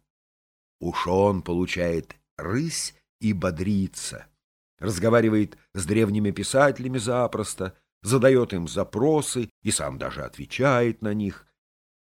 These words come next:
позабывая вовсе о том, что начал робким предположением. Ему уже кажется, что он это видит, что это ясно,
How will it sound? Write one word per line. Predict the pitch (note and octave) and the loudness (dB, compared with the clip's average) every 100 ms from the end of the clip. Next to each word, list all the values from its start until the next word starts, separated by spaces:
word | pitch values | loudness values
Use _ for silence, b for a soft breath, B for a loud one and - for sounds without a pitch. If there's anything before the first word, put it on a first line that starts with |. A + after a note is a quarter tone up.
| _ | _
позабывая | A#2+ A2+ A2 G#2+ G#2 G#2 G2+ | 0 2 4 6 6 6 6
вовсе | G2+ F#2 - G2 | 4 2 -2 -2
о | |
том, | F#2 _ D3 C3+ F#2 C2 _ _ _ | -2 _ 2 2 0 -6 _ _ _
что | - - A2+ | -12 -2 0
начал | B2+ C3 - B2 G#2 _ _ | 0 -2 0 -2 -4 _ _
робким | G#2 A#2 G#2 - A2 G2+ | 0 2 2 0 -4 -2
предположением. | A2 - G#2+ A2 G2+ F2+ C#2 G#1+ G1+ G1+ _ _ _ _ _ _ _ | -6 -6 -8 -6 -6 -6 -8 -12 -20 -20 _ _ _ _ _ _ _
Ему | A2 A2+ | 2 4
уже | A2+ G#2+ | 2 2
кажется, | A2+ G#2+ G2 - G2+ F#2+ b _ | 2 2 2 -2 -2 -2 b _
что | - - G2 _ | -6 0 -2 _
он | A2 F#2+ F2+ | 4 4 0
это | - G2 - | -4 -6 -4
видит, | F2 C#2+ C3 B2 F#2+ E2+ | -4 0 2 2 0 -4
что | - E2 | -6 -4
это | F2 F#2 | -4 -4
ясно, | D#2+ A#2+ B2+ A2 - D2 A#1+ | -2 0 0 -2 -6 -10 -16